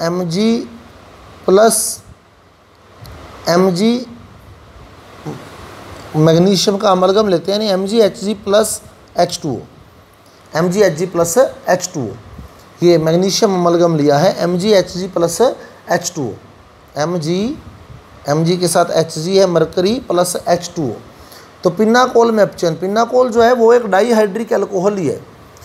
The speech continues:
पिनाकोल actual में dihydric alcohol ही होती है, कीटोन से जो alcohol बनेगी वो पिनाकोल होती है। तो अब अपचयन करने का तरीका क्या रहेगा, Double को single कर दें,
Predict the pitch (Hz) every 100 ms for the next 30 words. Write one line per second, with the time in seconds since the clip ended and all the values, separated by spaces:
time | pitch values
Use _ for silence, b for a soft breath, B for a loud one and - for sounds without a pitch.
0 | B B - 160 185 190 220 202 - 202
1 | 196 233 190 202 202 190 202 214 185 175
2 | 170 208 214 143 - 165 180 247 - B
3 | B B - 196 226 247 247 254 226 208
4 | 202 202 208 185 180 185 214 247 240 202
5 | 196 170 170 127 - 113 107 - - B
6 | B - 196 196 190 - 233 226 226 226
7 | 220 202 226 220 220 220 214 196 214 226
8 | - 196 202 214 202 202